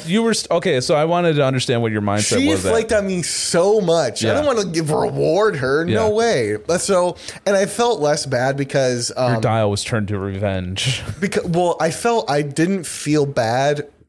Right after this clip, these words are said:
Speaker 2: because after she told me the date and the time and the place, she
Speaker 1: Yeah.
Speaker 2: said, "Oh, like, my, like, you know, my friend, meaning my cousin, she,
Speaker 1: Yeah.
Speaker 2: she's probably gonna come too."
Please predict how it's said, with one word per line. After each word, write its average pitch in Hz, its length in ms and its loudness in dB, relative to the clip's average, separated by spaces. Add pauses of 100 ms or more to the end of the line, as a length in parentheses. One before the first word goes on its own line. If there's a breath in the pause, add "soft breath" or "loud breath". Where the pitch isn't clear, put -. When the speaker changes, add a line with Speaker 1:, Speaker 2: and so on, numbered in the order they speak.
(100)
Speaker 2:
because 120 800 -2 (840 soft breath)
after 185 640 0
she 151 160 -6
told 139 240 -2
me 143 80 2
the 131 100 -6
date 117 240 -2
and 113 80 -8
the 110 60 -4
time 107 240 -6
and 104 100 -6
the 95 60 -6
place, 110 560 -2
she 107 140 -4
Speaker 1:
Yeah. 92 40 0
Speaker 2:
said, 120 420 -2
"Oh, 117 360 0 (120)
like, 113 460 -2
my, 123 160 -2 (220)
like, 113 240 -2 (200)
you 120 140 -10
know, 120 80 -2
my 113 140 0
friend, 107 420 -2
meaning 110 320 -4
my 104 140 -2
cousin, 135 460 -4
she, 107 180 -2
Speaker 1:
Yeah. 135 80 0
Speaker 2:
she's 135 160 -4
probably 123 180 0
gonna 101 120 -4
come 90 200 -6
too." 90 340 -8